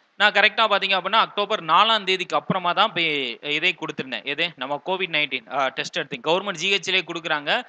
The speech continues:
So, அதனால நீங்க வெளியில காசு செலவு பண்ணி எடுக்கணும் அப்படின்னு அவசியம் கிடையாது. ஜி ஹெச்லே நல்லாவே பண்றாங்க. ஆரம்ப சுகாதார நிலையம்,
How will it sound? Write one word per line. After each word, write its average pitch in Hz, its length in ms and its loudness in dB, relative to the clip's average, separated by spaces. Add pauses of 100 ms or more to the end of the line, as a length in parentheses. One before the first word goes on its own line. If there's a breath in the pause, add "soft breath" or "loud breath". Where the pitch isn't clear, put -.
(180 loud breath)
So, 175 140 0
அதனால 185 280 2
நீங்க 170 240 0
வெளியில 202 200 2
காசு 160 640 0
செலவு 165 300 -4
பண்ணி 165 260 -4
எடுக்கணும் 160 340 -4
அப்படின்னு 151 140 -8
அவசியம் 151 360 -4
கிடையாது. 143 320 -4
ஜி 208 240 -2
ஹெச்லே 190 240 -2
நல்லாவே 160 360 0
பண்றாங்க. 131 360 -4
ஆரம்ப 160 360 2
சுகாதார 156 440 -2
நிலையம், 147 460 -4